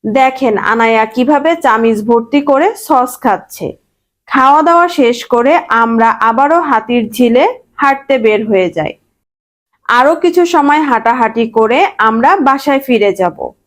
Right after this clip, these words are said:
আর দেখতেই পাচ্ছেন কি পরিমাণ মানুষ রয়েছে এই রাতের বেলায় হাতির ঝিলে।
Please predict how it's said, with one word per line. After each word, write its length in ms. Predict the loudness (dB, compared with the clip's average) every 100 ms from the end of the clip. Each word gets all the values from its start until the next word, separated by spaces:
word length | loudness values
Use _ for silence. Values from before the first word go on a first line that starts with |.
| _ _ _
আর 260 | -4 -2 0
দেখতেই 460 | 0 0 -2 -2
পাচ্ছেন 520 | 0 0 -2 -2 0 0
কি 240 | 0 0
পরিমাণ 580 | 0 0 2 2 2 0
মানুষ 480 | 0 0 -2 -2 0
রয়েছে 380 | 0 0 0 -2 0
এই 200 | 0 2
রাতের 420 | 2 0 0 0 2
বেলায় 360 | 2 2 0
হাতির 460 | 0 -2 0 -4 -4
ঝিলে। 360 | -2 -2 -2